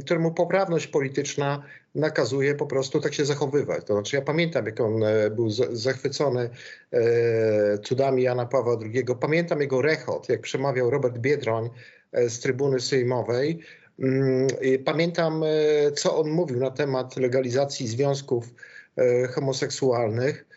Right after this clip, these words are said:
E, i wiesz, i to fajnie, że on się po prostu jakoś, e, cywilizuje,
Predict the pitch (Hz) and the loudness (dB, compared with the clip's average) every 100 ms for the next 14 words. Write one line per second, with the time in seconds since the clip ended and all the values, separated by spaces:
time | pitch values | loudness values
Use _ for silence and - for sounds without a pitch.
0 | - - - - 170 165 170 180 202 208 | -20 -6 -4 -2 0 -2 0 0 2 2
1 | 170 120 127 123 123 131 123 127 135 143 | 2 0 0 -2 -2 -2 -2 -2 -2 0
2 | 139 135 113 - 120 123 123 123 123 131 | 0 0 -2 0 2 2 2 0 -2 -2
3 | 127 123 123 98 110 127 | 0 2 2 2 2 0